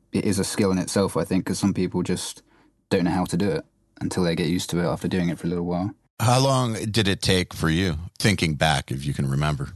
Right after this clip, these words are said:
Speaker 1: Oh, God, I can't remember that far back. <laughs> I think I was, I was doing it so often, and it, I can't really remember, to be honest. But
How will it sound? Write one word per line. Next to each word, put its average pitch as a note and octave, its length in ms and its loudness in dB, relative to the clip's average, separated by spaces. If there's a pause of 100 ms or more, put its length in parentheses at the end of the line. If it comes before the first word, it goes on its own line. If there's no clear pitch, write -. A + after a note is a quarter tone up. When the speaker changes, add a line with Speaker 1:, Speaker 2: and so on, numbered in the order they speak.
Speaker 1:
Oh, A2 140 -4
God, G#2 180 0
I G#2 40 0
can't G#2 200 0
remember G#2+ 220 2
that G2+ 160 -2
far A2 160 2
back. G#2+ 240 0 (100)
<laughs> - 80 -20
I - 1300 2
think E3+ 200 4
I D#3 100 2
was, C#3+ 180 0
I D#3 80 0
was D3+ 100 2
doing E3+ 200 4
it C3+ 100 0
so B2 200 2
often, A#2 320 0
and G2 220 2
it, - 180 -8
I E2 60 -6
can't F#2 220 0
really F#2 100 0
remember, F#2 260 0
to - 120 -10
be F#2 80 -2
honest. F#2 400 -4
But G2 240 2